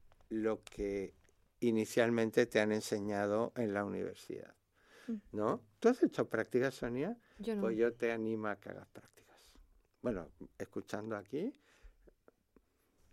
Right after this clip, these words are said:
Speaker 1: ¿Mm? ¿Y qué más? ¿Qué, qué, qué otra, eh, parte positiva has sacado tú de tus prácticas?
Speaker 2: Pues luego, pues,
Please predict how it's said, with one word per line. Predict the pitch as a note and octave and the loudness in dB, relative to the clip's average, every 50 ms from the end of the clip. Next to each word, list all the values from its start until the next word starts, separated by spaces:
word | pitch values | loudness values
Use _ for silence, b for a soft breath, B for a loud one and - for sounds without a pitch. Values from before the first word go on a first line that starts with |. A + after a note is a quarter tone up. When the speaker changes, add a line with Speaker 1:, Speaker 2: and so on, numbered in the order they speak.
| _ _ _ _ _ - _ _ - | _ _ _ _ _ -20 _ _ -10
Speaker 1:
¿Mm? | - A#2+ A#2+ C3 D#3+ A3 C4 - _ _ _ _ _ _ - _ - - - - | -6 -4 -4 -4 -4 -6 -8 -12 _ _ _ _ _ _ -20 _ -20 -8 -2 0
¿Y | D3+ D#3+ | 4 6
qué | G#3 F3 | 6 6
más? | C#3 G2+ F#2 - - - - - - _ _ _ _ _ _ _ _ _ _ _ _ _ _ _ _ _ _ | 4 2 -2 -6 -10 -16 -16 -18 -20 _ _ _ _ _ _ _ _ _ _ _ _ _ _ _ _ _ _
¿Qué, | - D3+ C#3+ C#3+ C#3+ C#3 C3+ B2+ - | 6 8 10 10 10 8 8 6 6
qué, | - D3 C#3+ C#3+ C3+ - | 8 8 8 8 8 6
qué | - E3 | 8 8
otra, | E3+ E3 E3 - D#3 D#3 D3+ D3 C#3+ C3+ C3 C3 B2+ - - - - - - - | 8 8 8 6 8 10 10 10 8 6 4 0 -2 -4 -8 -14 -18 -16 -10 -8
eh, | C#3 C3 - - - - _ | -8 -8 -8 -12 -18 0 _
parte | - D3+ D#3 C#3+ - D3+ | 8 8 8 8 4 0
positiva | - - C3+ B2 - - C3+ A#2 - C3+ C3 C3 B2+ | 0 0 0 -2 0 -2 -4 -2 0 2 4 4 2
has | A#2+ | 2
sacado | - C3+ - - B2 B2 B2 A#2+ A2+ | 0 -2 -2 2 2 4 4 2 0
tú | - B2+ A#2+ A#2+ | 0 -2 -2 0
de | A#2 A#2+ A2+ A2 | 2 0 0 0
tus | G#2+ - A#2+ A2+ G#2+ - | -2 -2 -4 -4 -4 -6
prácticas? | _ - A2+ G#2+ - - A2+ F#2+ G#2 G2+ F2+ - - - _ _ _ _ _ _ _ _ _ _ _ _ _ _ _ _ _ _ _ _ _ _ _ _ _ _ _ | _ -6 -8 -8 -8 -8 -8 -6 -6 -6 -8 -10 -16 -20 _ _ _ _ _ _ _ _ _ _ _ _ _ _ _ _ _ _ _ _ _ _ _ _ _ _ _
Speaker 2:
Pues | - A#3 A3 G#3+ - - - - - - - | 8 8 8 8 6 0 -8 -12 -18 -8 -2
luego, | - G#3 G#3+ G#3+ G#3+ G#3 G#3+ A3 | 4 8 10 10 10 10 8 6
pues, | G#3+ - A3 G#3+ G#3 G#3 G#3 A3+ | 6 6 8 8 8 6 6 2